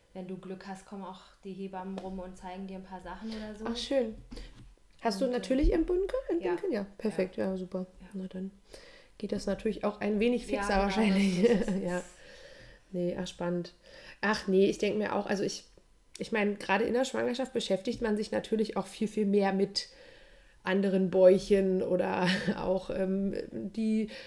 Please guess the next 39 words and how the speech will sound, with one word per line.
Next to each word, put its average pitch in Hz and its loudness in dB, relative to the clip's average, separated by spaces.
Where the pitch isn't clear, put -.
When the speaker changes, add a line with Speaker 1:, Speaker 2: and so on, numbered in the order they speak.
Speaker 2:
wunderschönen 214 4
Dehnungsstreifen. 202 4
Man 196 4
Speaker 1:
Mhm. - -4
Speaker 2:
fragt 196 -2
sich, 214 2
wann 202 6
kommen 240 4
die 247 2
bei 214 2
mir? 233 6
Kommen 233 2
die 240 4
überhaupt? 214 2
Speaker 1:
Ja. 190 -6
Speaker 2:
Bei 208 2
mir 214 2
war 208 4
auch 196 0
immer 214 0
so 208 0
ein 220 0
Thema, 220 0
ploppt 220 -2
der 214 6
Bauchnabel? 240 2
Das 240 4
Speaker 1:
Ja, 254 8
Speaker 2:
finde 247 6
ich - 4
Speaker 1:
richtig, 226 2
Speaker 2:
persönlich 262 10
Speaker 1:
genau. 262 6
Speaker 2:
immer 269 12
so 262 6
ein 247 2
bisschen 226 4
eklig. 233 6
Speaker 1:
<laughs> 294 6